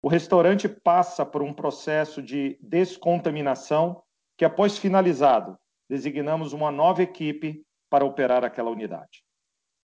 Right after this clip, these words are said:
Disponibilizamos também álcool gel para nossos clientes e colaboradores e máscaras para o nosso time em todas as nossas unidades, assim como termômetros para medição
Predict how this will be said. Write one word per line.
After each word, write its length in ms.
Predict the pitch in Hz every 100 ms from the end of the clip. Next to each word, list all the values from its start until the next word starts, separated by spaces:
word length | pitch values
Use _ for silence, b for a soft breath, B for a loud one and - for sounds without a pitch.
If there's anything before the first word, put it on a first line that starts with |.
| _ _ _
Disponibilizamos 1080 | 156 202 - 190 202 185 180 170 165 190 185
também 380 | 190 151 135 120
álcool 320 | 135 160 160
gel 480 | 143 143 123 107 - _ _
para 200 | 139 127
nossos 320 | 135 135 117
clientes 480 | - 135 180 185 147
e 20 |
colaboradores 920 | 127 131 120 110 104 139 165 180 - _ _ _ _
e 100 | 180
máscaras 720 | 190 185 185 156 - 135 120 -
para 240 | 151 147
o 40 |
nosso 280 | 147 160 143
time 580 | - - 156 170 175 175 -
em 160 | 185
todas 380 | 175 - 220 214
as 140 | 190 160
nossas 340 | 160 160 143
unidades, 640 | 151 143 113 95 - - _ _ _ _ _
assim 380 | 143 - 180
como 380 | 185 170 165 151
termômetros 920 | 170 147 143 170 165 175 170 - - _ _ -
para 180 | 147
medição 680 | 147 147 131 - 139 143 147